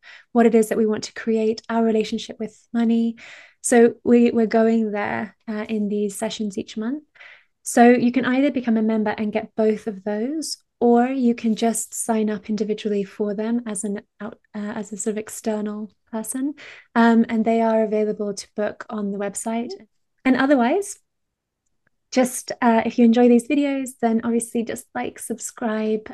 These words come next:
um, press the bell button and all. And, uh, you will get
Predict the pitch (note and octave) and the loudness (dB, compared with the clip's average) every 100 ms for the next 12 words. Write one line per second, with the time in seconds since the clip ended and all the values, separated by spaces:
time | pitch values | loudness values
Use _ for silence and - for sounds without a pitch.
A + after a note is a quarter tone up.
0 | - A3 A3 G#3+ A3 - A#3+ - A3 A3+ | -10 -6 -4 -6 -8 -10 -10 -10 -10 -6
1 | G#3+ G#3+ - G#3+ G#3 A3+ G#3 G#3 G3+ - | -6 -8 -8 -6 -6 -8 -10 -8 -10 -12
2 | _ - G#3+ A3 C#4 F4 _ - - - | _ -4 -2 -2 -4 -8 _ -20 -18 -18
3 | _ _ _ _ A#3 A3+ A3+ A3 A3+ - | _ _ _ _ 0 4 4 4 2 0
4 | - A3 G#3+ A3 A3 G#3+ G#3+ G#3+ | 0 2 2 2 2 2 2 -2